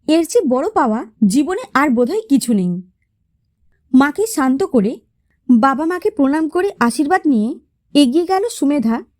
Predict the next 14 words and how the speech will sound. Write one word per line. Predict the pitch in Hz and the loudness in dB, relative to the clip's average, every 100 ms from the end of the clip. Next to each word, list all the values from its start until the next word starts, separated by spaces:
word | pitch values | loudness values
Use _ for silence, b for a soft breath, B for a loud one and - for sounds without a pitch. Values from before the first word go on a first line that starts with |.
| - | 2
নিজের | 269 233 302 | 2 2 -2
স্বপ্ন | - 240 240 311 | -2 -2 0 -2
পূরণের | 311 269 277 381 - | 0 0 0 -2 -2
চূড়ান্ত | 254 247 247 | 0 0 0
পর্যায়ে। | 440 247 202 190 185 180 - _ _ _ _ _ _ _ _ _ _ - | 0 0 0 -2 -2 -6 -12 _ _ _ _ _ _ _ _ _ _ -6
আসলে | 285 330 415 | -2 0 -2
মানুষের | 427 285 302 381 403 | -2 -2 -4 -4 -2
অস্তিত্ব | 277 247 359 453 | -2 0 -2 0
নির্ভর | 392 294 294 302 | -2 -2 -2 -2
করে | 220 202 349 - _ - | 0 -2 -4 -12 _ 0
মানুষের | 247 233 254 339 - | 2 2 -2 -6 -2
কাজে, | 233 196 269 480 _ | 0 0 -2 -8 _
মানুষের | 233 226 240 262 427 | 2 2 0 -2 -4
শিক্ষায়। | 269 240 214 175 | -2 -2 -2 -2